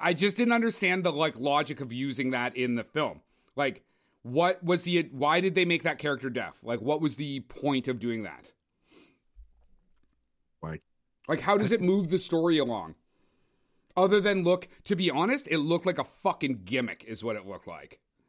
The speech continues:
Speaker 2: I don't know, man. I, I did appreciate it. And I liked how they, you know, they actually did, like, like, co-, like in coda, where, you know, a section of the films are in sign language and you can see it, you know, them learning that and everything like that. Um,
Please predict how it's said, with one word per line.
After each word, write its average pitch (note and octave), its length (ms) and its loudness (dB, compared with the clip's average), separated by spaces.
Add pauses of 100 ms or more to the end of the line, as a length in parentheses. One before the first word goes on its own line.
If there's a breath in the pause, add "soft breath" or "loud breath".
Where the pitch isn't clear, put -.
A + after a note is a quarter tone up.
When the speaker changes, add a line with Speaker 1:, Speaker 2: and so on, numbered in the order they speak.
(180)
Speaker 2:
I G2+ 160 -2
don't D3 100 2
know, C#3+ 100 0
man. F#2+ 220 -2
I, G2+ 480 2
I G#2 160 0
did G2 320 0
appreciate F2 480 -2
it. F2+ 60 2
And B2+ 120 2
I D#3 100 0
liked E3 360 0
how A2+ 200 0
they, G2 160 2
you G2 240 -2
know, E2+ 220 -10
they D#2+ 160 -2
actually D#2+ 300 -4
did, D#2 460 -6 (100)
like, D#2+ 180 -6 (160)
like, A#2 220 0
co-, G2 320 0
like F#2+ 380 -4
in F#2+ 200 -2
coda, E2+ 400 -2
where, D#2+ 440 -2 (340 soft breath)
you F#2+ 100 -2
know, D#2+ 120 -2
a D#2+ 60 -4
section D#2+ 400 -4
of D#2 120 -4
the D#2 80 -4
films D#2 400 -4
are E2 380 -2
in F2 100 0
sign D2+ 380 -4
language E2 400 -2
and D#2+ 100 -6
you D2 80 -6
can E2 160 -6
see - 260 -12
it, G2 300 -4
you F#2 80 -4
know, D#2+ 320 -6
them E2 220 -6
learning D#2 360 -4
that D#2+ 220 -4
and D#2 80 -4
everything E2+ 360 -2
like F2 180 -2
that. G#2 280 0 (520 loud breath)
Um, G2+ 600 2